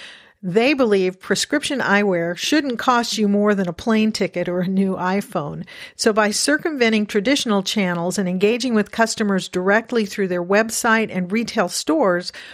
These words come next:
Warby Parker is able to provide high-quality, good-looking prescription eyewear at a fraction of the price.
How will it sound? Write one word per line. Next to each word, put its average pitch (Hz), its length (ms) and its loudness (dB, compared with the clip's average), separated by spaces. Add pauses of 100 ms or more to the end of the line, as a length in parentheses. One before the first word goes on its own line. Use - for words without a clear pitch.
(160)
Warby 247 380 2
Parker 196 500 0
is 190 220 0
able 185 260 0
to 202 140 -2
provide 180 400 0
high-quality, 214 840 0
good-looking 240 640 0
prescription 226 640 -4
eyewear 202 560 0
at 180 100 -4
a 185 60 0
fraction 262 680 -4
of 175 120 -4
the 190 100 -2
price. 165 520 -2